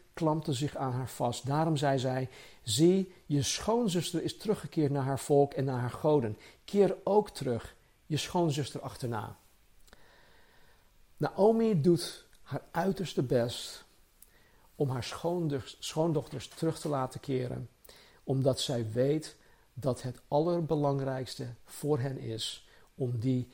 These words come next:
menucha, een, een veilig onderkomen te vinden, hè, waarin alleen een man kan voorzien. Nou, Orpa bevest-, eh, besefte dat Naomi gelijk had en zij gaf Naomi een afscheidskus en zij keerde terug.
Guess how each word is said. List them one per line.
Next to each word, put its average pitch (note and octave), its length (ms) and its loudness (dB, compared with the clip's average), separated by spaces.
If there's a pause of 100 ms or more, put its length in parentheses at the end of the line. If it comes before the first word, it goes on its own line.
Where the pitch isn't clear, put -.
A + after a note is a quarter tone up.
(160)
menucha, B2 800 -2
een, B2 200 -6 (160)
een B2+ 120 -6
veilig D#3+ 680 0 (180)
onderkomen C#3 840 0 (160)
te - 100 -6
vinden, A2+ 520 -2 (720)
hè, C#3+ 140 -6
waarin D3+ 420 4 (240)
alleen D#3 680 6
een C#3+ 120 4
man D#3 420 2 (160)
kan B2+ 220 -2
voorzien. G#2+ 560 -6 (1200)
Nou, C#3 180 -8
Orpa G3 360 6
bevest-, D#3+ 520 2
eh, E3 100 6
besefte D3+ 500 2
dat C#3 120 2
Naomi C#3 380 0
gelijk B2+ 440 -2
had - 280 -10 (920)
en E3+ 120 6
zij F3 120 8
gaf G#3 260 0
Naomi F#3 480 6
een E3 180 0
afscheidskus - 840 -2
en D#3 100 0
zij E3 160 2
keerde E3+ 340 4
terug. E3+ 540 0